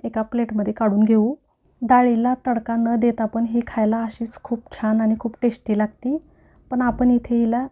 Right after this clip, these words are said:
एकदा तडका देऊन घेऊ, म्हणजे ती अजून छान लागेल. मी इथे एका पॅनमध्ये एक चम्मच तेल गरम करायला घेतलेलं आहे आणि मग त्यामध्ये पाव चम्मच जिरे टाकायचे आहेत. आणि आता इथे गॅस बंद करायचा आहे आणि मग त्यानंतर यामध्ये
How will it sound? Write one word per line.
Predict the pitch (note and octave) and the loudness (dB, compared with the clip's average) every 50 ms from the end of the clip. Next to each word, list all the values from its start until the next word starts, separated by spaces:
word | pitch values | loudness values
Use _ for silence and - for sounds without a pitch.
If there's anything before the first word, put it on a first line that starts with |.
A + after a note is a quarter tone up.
| _ _ _ _ | _ _ _ _
एकदा | A#3 A3+ G#3 G3+ A3 A3 B3 | -6 -6 -4 -4 -4 -2 0
तडका | A#3 G#3+ A3 - G#3+ | -2 0 0 0 0
देऊन | G#3 A3+ A3 A3+ A3+ | 0 2 2 2 4
घेऊ, | G#3+ A3+ A3+ A3+ | 4 2 2 2
म्हणजे | A3+ A3+ A3 A3 A#3 | 2 2 2 0 -2
ती | A#3 - C#4 | -2 -2 -4
अजून | - - G#3+ G#3+ G3+ G3+ A#3+ B3+ C4 | -2 0 0 2 2 2 2 2 2
छान | - - A3 G#3+ | 0 0 0 2
लागेल. | G#3+ G#3+ G#3 G3+ G#3 A#3 C#4 D4 - _ _ _ - | 2 2 2 2 0 -2 -4 -6 -8 _ _ _ 0
मी | A#3 A#3+ B3 B3 | 2 2 4 2
इथे | B3 - - A#3+ A#3+ A#3+ | 0 -2 -4 -2 -2 -2
एका | A#3 - A#3 | -4 -4 -6
पॅनमध्ये | A#3 - A#3+ A#3 A#3 A3+ A3 G#3+ G#3 A3+ B3 E4+ - | -4 -2 -2 -2 0 0 0 -2 -2 -2 -4 -4 -6
एक | - A#3+ A3+ A#3 _ _ | -6 -6 -6 -6 _ _
चम्मच | - A#3 A3 A3 A#3+ A#3 - _ | -4 -2 -2 0 -2 -4 -4 _
तेल | A#3 A3+ A#3 A#3+ - _ _ _ - A#3+ | -2 -2 -2 -4 -6 _ _ _ -4 -2
गरम | A3 A3 G#3+ G#3 G#3 | 0 2 2 0 0
करायला | - A3+ G#3 G#3 G#3 G#3 G#3+ | 0 -2 -2 0 0 0 0
घेतलेलं | A3+ A3+ A3+ G#3+ G#3 G#3 G#3 | -2 -2 0 0 0 2 2
आहे | G#3 G#3 G3+ A#3 B3+ D4+ - _ - - - - - - - - | 0 0 0 -2 -4 -4 -6 _ -16 -20 -20 -20 -20 -18 -8 -4
आणि | A3+ A3+ A#3 | 0 2 2
मग | A#3+ B3 C4 - - - | 2 2 0 -2 -4 -4
त्यामध्ये | A#3+ A#3+ A#3+ A#3 A#3 A3 A#3+ C#4 D#4+ - - _ _ _ _ _ - - - _ _ - | -2 0 0 0 0 0 0 -2 -2 -6 -12 _ _ _ _ _ -20 -20 -20 _ _ 0
पाव | A#3 A3+ A#3+ A#3+ | 2 2 2 2
चम्मच | - - A#3 A#3 A#3+ A3 G#3 | 0 -2 0 0 0 2 4
जिरे | A3+ G#3+ G#3 G#3 | 4 4 4 2
टाकायचे | - A3+ A3 A3+ A3 G#3+ A3 - A3 | 0 -4 -6 -4 -4 -4 -4 -4 -4
आहेत. | A3 G#3+ A#3+ C4+ - - _ _ _ _ _ _ | -4 -2 -2 -4 -6 -8 _ _ _ _ _ _
आणि | - A3 A3+ A#3+ | -4 -2 0 0
आता | A#3+ - B3+ | 0 0 0
इथे | B3+ B3+ - C4 A#3+ | 0 0 0 0 0
गॅस | A#3+ A#3+ A#3 - A3+ | 0 0 0 -2 0
बंद | G#3+ A3 G#3 G3+ A3 | 2 2 2 2 2
करायचा | G#3+ A#3 A3+ A3 G#3+ G#3+ - A3 | 0 0 0 0 0 -2 -2 -2
आहे | A3 G#3+ G#3 A#3+ C#4 D#4 - _ _ _ _ _ _ _ - | -2 0 0 -2 -2 -4 -6 _ _ _ _ _ _ _ -4
आणि | A3+ A3+ A#3+ | 0 2 4
मग | A#3+ A#3+ B3+ - - | 4 2 2 0 -4
त्यानंतर | - A#3 A3+ A#3 A#3 A3 - A#3 | -6 -4 -2 -2 -4 -4 -2 -2
यामध्ये | A#3 A#3 A3+ A3 A3 G#3+ G#3 A#3 C#4+ | -2 0 0 0 0 0 0 0 -2